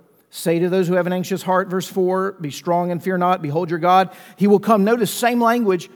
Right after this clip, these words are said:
"Vengeance and recompense." Same language. But now he comes what?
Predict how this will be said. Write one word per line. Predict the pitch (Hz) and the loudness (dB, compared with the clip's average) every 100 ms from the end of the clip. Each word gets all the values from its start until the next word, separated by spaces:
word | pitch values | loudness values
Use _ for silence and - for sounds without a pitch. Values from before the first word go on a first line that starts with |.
| - | -14
"Vengeance | 143 190 240 247 269 277 269 - - - | 0 4 4 2 0 -2 -4 -12 -14 -8
and | 220 202 202 | 0 2 4
recompense." | 254 220 160 127 - - - _ _ _ | 2 2 -2 -4 -14 -20 -20 _ _ _
Same | - 214 240 | -10 -4 0
language. | 226 208 - - _ _ _ _ _ _ _ _ _ _ _ _ _ | 0 0 -8 -20 _ _ _ _ _ _ _ _ _ _ _ _ _
But | 135 208 | -4 -2
now | 180 185 233 269 | 0 0 2 2
he | 226 | 0
comes | - 196 165 147 | 0 -2 -2 -2
what? | 202 180 92 | 2 2 0